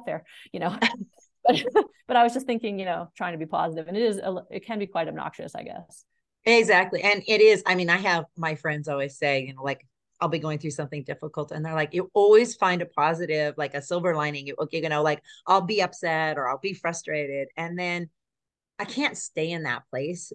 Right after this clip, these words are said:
Speaker 2: for very long 'cause it doesn't feel good. And so then I'm like, "Okay, well, what's something good that happened even out of this big tragedy?" And, um, it's just a,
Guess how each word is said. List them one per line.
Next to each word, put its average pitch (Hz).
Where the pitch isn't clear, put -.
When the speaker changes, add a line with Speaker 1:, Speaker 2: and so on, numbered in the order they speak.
Speaker 2:
for 202
very 190
long 190
'cause 170
it -
doesn't 156
feel 156
good. 202
And 185
so 180
then 170
I'm 160
like, 156
"Okay, 175
well, 156
what's 214
something 185
good 135
that 110
happened 135
even 151
out 131
of -
this -
big -
tragedy?" 127
And, 151
um, 151
it's 220
just 247
a, 175